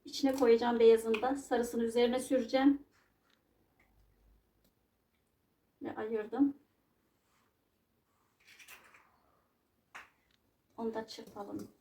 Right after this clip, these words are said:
Yavaş yavaş unumuzu ekliyoruz. Burada toplam beş su bardağı un var.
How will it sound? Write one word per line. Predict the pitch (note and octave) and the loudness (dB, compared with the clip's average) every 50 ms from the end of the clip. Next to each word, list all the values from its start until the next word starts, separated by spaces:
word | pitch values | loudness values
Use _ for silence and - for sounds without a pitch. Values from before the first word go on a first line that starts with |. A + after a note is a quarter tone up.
| - - - - _ _ _ - - - - - - - - _ _ _ _ - - _ _ _ _ _ _ _ _ _ _ - - - - _ _ _ _ - - - _ _ _ _ _ _ _ _ _ _ _ - - - | -20 -20 -20 -20 _ _ _ -20 -20 -20 -20 -20 -20 -20 -20 _ _ _ _ -20 -20 _ _ _ _ _ _ _ _ _ _ -20 -20 -20 -20 _ _ _ _ -20 -20 -20 _ _ _ _ _ _ _ _ _ _ _ -20 -14 -8
Yavaş | A#3+ B3 B3 B3+ C4 - - | -2 2 2 2 2 0 -4
yavaş | A3+ A3 A#3 B3 A#3+ - - | -4 -4 -4 -4 -4 -8 -10
unumuzu | C4 B3+ C4 C4 B3+ B3+ C4+ | -8 -8 -6 -6 -4 0 2
ekliyoruz. | C4 C4 C4 - A#3 A#3+ A3+ A#3 C4 - - _ _ _ _ - | 2 2 2 0 -4 -6 -4 -4 -4 -6 -10 _ _ _ _ -2
Burada | C4 C4+ D4 D4 | 4 6 6 6
toplam | D4 E4 D4 C#4+ C#4+ C#4 C4+ C#4+ E4 - - - | 8 6 6 6 6 6 6 4 4 2 -2 0
beş | - C4 C#4+ C#4 | 4 4 4 4
su | - - C#4+ C4+ | 4 0 2 6
bardağı | B3+ B3+ B3+ B3+ C4 B3+ B3+ B3+ - | 6 8 8 6 6 6 6 6 6
un | C4 C4 C4 A3+ | 4 2 2 2
var. | A#3+ B3 B3+ C#4 | 0 0 0 0